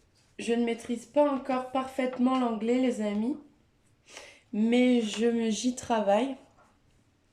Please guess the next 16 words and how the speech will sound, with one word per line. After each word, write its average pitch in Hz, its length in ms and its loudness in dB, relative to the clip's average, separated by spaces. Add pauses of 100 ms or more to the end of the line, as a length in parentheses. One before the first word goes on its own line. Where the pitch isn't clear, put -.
(140)
Donc, 220 200 0
on 226 80 2
va 214 140 2
essayer 220 240 0
de 240 80 -8
comprendre 233 500 0
le 226 80 0
message. 214 720 0 (760)
Donc, 233 220 0
il 247 120 4
est 247 60 6
noté 262 680 2 (420)
Attack, 240 640 0 (120)
pain, 254 440 4
fear, 247 520 2 (760)
euh, 196 300 6